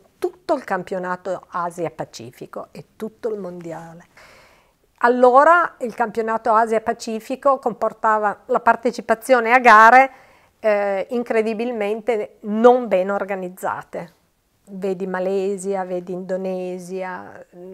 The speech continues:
In Malesia poi, eh, per evitare una moto, una, un,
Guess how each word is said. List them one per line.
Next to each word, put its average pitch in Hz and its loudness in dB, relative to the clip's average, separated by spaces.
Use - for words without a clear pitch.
In 247 -4
Malesia 226 4
poi, 226 4
eh, 190 -8
per 220 6
evitare 196 6
una 220 -2
moto, 208 0
una, 220 -2
un, 240 -14